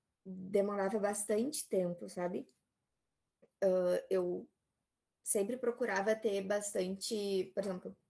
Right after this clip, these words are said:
fazia, fazia aquela, uma refeição, tipo, da janta, fazia minha janta, né? Em bastante quantidade, ou às vezes, ah, pegava,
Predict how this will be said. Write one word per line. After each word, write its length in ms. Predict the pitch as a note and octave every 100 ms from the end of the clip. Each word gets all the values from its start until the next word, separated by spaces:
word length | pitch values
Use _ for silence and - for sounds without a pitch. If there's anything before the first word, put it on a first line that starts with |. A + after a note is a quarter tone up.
| _ _ _ _ _ _ _
fazia, 800 | A#3+ A3 A3 A3 B3+ A#3+ A3+ A3+ _ _ _ _ _ _ _ _ _
fazia 480 | - A3 G3 G3+ A#3+
aquela, 440 | D4 A#3 F#3+ F#3 -
uma 340 | G3 F#3 F3+ F3
refeição, 480 | F#3 F#3+ F#3+ F#3
tipo, 320 | G3 - G3 - _ _ _
da 200 | F#3 F3+
janta, 480 | F#3 F3+ D#3 E3 -
fazia 260 | - F#3+
minha 160 | F3+ F#3+
janta, 440 | F3 E3 F3 A#3
né? 260 | D#4+ G3+ C4 _ _ - _ -
Em 80 |
bastante 400 | G#3 G#3 A3 A3
quantidade, 800 | - C4 A#3+ A#3+ F#3 E3+ F3 A3 - - _ _
ou 140 | - G3
às 140 | F#3+
vezes, 580 | F#3+ F#3 G3+ - - - _ _ _ -
ah, 360 | F#3+ F#3 F3+ F3
pegava, 760 | F#3+ F3+ F3 F3+ F#3+ F3+ F3+